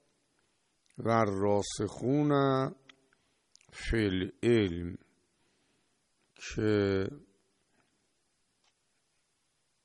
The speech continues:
من با دقتی که کردم، با کتابای فراوانی که دیدم،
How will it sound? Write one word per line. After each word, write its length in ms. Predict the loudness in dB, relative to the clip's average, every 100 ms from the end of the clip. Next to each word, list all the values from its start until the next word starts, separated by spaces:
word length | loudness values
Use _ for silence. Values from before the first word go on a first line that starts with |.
| _ _ -10
من 540 | -2 2 4 4 2 -2 _ _ _ _ _ _ _ _ _ _ _ _ -6
با 160 | -4
دقتی 760 | 2 4 4 4 2 2 -2 -2
که 200 | 0 0
کردم، 680 | 0 0 0 0 0 0 0
با 140 | -2
کتابای 1080 | -2 -6 -6 -2 0 2 2 2 2 2 0 -6 _ _ _ _ _ _ _ _ -20
فراوانی 1000 | -6 0 2 4 4 4 4 4 2 0
که 220 | -2 -4
دیدم، 800 | -2 -2 0 0 0 0 -2